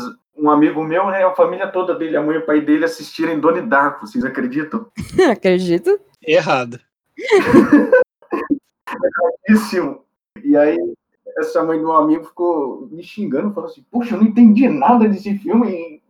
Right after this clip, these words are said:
Speaker 1: que droga que eu acabei de assistir." Então, acho que nesse caso, seria interessante, né, a, a pessoa ver, falar assim, de repente, "Não, de repente o que eu assisti foi legal, sim.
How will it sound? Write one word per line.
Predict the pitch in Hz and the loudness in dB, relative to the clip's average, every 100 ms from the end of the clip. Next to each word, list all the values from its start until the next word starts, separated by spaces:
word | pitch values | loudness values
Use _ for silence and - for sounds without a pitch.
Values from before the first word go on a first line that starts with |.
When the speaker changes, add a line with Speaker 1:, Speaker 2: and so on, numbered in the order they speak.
| _ | _
Speaker 1:
que | 254 | -6
droga | - - - - - | -2 2 2 2 -4
que | |
eu | 208 | -4
acabei | 185 180 180 | 0 0 0
de | 202 | -4
assistir." | 196 208 151 - 185 - | -6 -10 -20 -18 -20 -20
Então, | 175 - 185 | -20 -4 0
acho | 208 - | 0 -2
que | 208 165 | -4 -4
nesse | 170 208 - - | -2 -2 -2 -6
caso, | 180 185 214 151 214 _ _ _ _ _ | 0 2 2 -2 -12 _ _ _ _ _
seria | - 180 185 | -6 -4 -4
interessante, | - 202 208 - 175 214 214 151 | -4 -2 -2 -2 0 4 4 2
né, | 151 | 0
a, | 143 127 | 0 -2
a | 135 | -2
pessoa | 143 135 139 143 120 | -2 -4 0 2 2
ver, | 113 123 113 - _ _ _ _ | 2 0 -2 -8 _ _ _ _
falar | 127 | -12
assim, | 123 123 | -8 -6
de | 139 | -6
repente, | 143 156 233 | -10 -10 -4
"Não, | 254 262 240 220 | 0 0 0 -2
de | 220 | -4
repente | 233 262 262 | -6 -10 -10
o | 285 | -12
que | - | -8
eu | 147 | -8
assisti | - - - | -8 -18 -16
foi | 156 | -8
legal, | 220 226 180 202 | -4 0 0 -2
sim. | - 302 - 233 | -4 -4 -2 -4